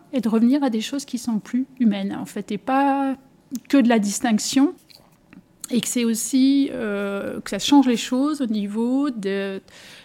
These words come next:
des thématiques sur, sur, sur lesquelles je travaille, c'est-à-dire, euh, le savoir, euh, vivre, le partage, l'hospitalité, des,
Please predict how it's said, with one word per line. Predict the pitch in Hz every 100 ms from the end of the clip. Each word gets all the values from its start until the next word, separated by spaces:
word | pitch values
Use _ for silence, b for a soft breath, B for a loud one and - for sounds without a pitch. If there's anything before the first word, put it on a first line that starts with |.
| -
des | 220 214
thématiques | - 240 214 208 247 -
sur, | - 233 208 190 202
sur, | - 220 208
sur | 202 -
lesquelles | 208 208 233
je | 208
travaille, | 196 - 196 208 247 269
c'est-à-dire, | 233 - 196 190 214 226 247 254 214
euh, | 196
le | 196 208
savoir, | 220 208 208 196
euh, | 196 190 202 - B B -
vivre, | 202 220 247 269 254 208
le | 202
partage, | 202 220 - - 214 226 269 269 269 226
l'hospitalité, | 208 202 - - - 208 185 - 247 269
des, | 240